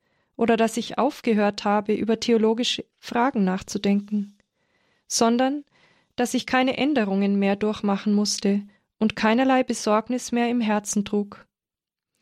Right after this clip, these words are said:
Ich habe in vollkommenem Frieden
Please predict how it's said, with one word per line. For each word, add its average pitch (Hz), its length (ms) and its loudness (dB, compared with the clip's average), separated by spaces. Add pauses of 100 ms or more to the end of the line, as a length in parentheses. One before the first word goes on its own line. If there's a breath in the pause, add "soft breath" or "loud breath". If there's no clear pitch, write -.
(440)
Ich 233 180 -2
habe 233 240 2
in 233 160 -4
vollkommenem 240 680 0
Frieden 214 580 -4